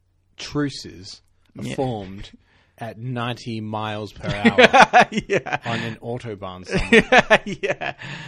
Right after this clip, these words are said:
Speaker 2: that's right. Uh, I don't know, maybe you could. I'm thinking about it,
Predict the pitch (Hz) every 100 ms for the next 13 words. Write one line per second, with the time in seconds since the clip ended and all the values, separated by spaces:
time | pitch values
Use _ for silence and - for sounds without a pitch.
0 | 131 _ - - - 147 120 - _ _
1 | _ _ - 214 214 214 220 208 _ _
2 | _ _ 480 359 185 294 453 311 - 208
3 | 185 262 _ _ _ _ _ _ _ _
4 | _ - 139 190 151 117 113 113 110